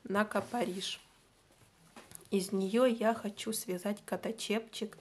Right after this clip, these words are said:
в комплект к этому замечательному костюмчику, комбинезончику. Вот, это у нас пряжа Нака Париж, ещё раз повторюсь,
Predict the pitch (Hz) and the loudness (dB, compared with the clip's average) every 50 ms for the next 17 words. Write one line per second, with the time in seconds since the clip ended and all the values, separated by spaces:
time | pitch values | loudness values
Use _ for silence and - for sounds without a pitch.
0 | - - - - - - - - - - - 202 196 185 190 233 214 220 220 220 | -18 -18 -18 -18 -18 -20 -20 -20 -16 -2 0 0 0 0 -2 -2 -2 -2 -2 -4
1 | - - - 214 - 208 208 208 196 202 185 190 196 - - - 202 202 - 202 | -8 -10 -10 -6 -2 0 0 0 0 0 -2 -4 -4 -6 -8 -8 -8 -8 -6 -6
2 | 202 196 190 190 - - 196 196 - - - 190 185 214 208 - - - - 233 | -4 -4 -6 -6 -6 -6 -8 -8 -8 -8 -6 -4 -4 -4 -6 -8 -10 -12 -16 -18
3 | - - 190 185 180 185 185 190 190 185 185 175 175 175 180 175 - - - - | -10 -6 -6 -4 -2 -2 -2 -2 -2 -2 -2 -4 -4 -4 -6 -6 -10 -10 -10 -12
4 | 214 - - - - - - - - - - - - - 196 185 196 175 180 - | -14 -14 -16 -18 -16 -14 -14 -12 -12 -14 -14 -14 -10 -8 -6 -4 -4 -6 -6 -6
5 | - - 226 240 233 233 226 220 220 180 180 - - - - - - - _ _ | -2 0 0 0 2 0 0 0 0 0 -2 -6 -12 -16 -20 -20 -20 -20 _ _
6 | _ _ _ _ - 202 196 190 180 - 190 190 196 202 202 - 208 - - - | _ _ _ _ -4 -2 -2 0 -2 -2 0 0 0 0 0 -2 -6 -6 0 2
7 | 208 208 208 220 220 208 180 - - 220 208 - - 226 220 220 214 - - 220 | 4 4 4 2 0 -2 -4 -4 -6 -6 -6 -4 -2 -2 -2 -2 -2 -4 -8 -8
8 | 220 - - 214 208 214 220 214 - - | -6 -2 -2 0 2 2 2 0 -2 -8